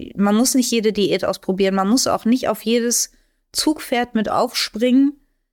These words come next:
weil am Ende wird man, und das vielleicht gar nicht unmittelbar nach der Diät, sondern vielleicht erst ein paar Monate später feststellen, ja toll, ich hab wieder zugenommen. Und auch da,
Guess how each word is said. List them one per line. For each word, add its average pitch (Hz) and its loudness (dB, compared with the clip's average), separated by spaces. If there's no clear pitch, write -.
weil 202 0
am 208 2
Ende 269 2
wird 226 -2
man, 226 0
und 196 2
das 190 -2
vielleicht 185 -4
gar 190 0
nicht 190 -6
unmittelbar 196 0
nach 208 0
der 220 -2
Diät, 196 0
sondern 180 -2
vielleicht 185 -4
erst - -4
ein 185 -2
paar 190 -2
Monate 185 -2
später 208 -2
feststellen, 190 -2
ja 190 2
toll, 196 0
ich 185 -2
hab 196 -4
wieder 180 0
zugenommen. 170 -2
Und 196 0
auch - -2
da, 247 0